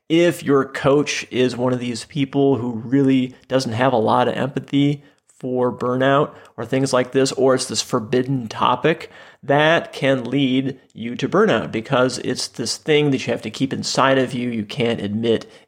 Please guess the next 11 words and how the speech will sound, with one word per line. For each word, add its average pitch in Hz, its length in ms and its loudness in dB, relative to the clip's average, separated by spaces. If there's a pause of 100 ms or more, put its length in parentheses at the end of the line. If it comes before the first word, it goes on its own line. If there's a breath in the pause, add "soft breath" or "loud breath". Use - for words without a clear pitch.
any 131 340 4
signs 117 420 0
of 107 100 -2
burnout, 113 520 -2
which - 280 -12
can 107 240 -6
really 113 180 -2
push 113 320 -6
you 117 200 -6
into 190 280 2
burnout. 101 480 -4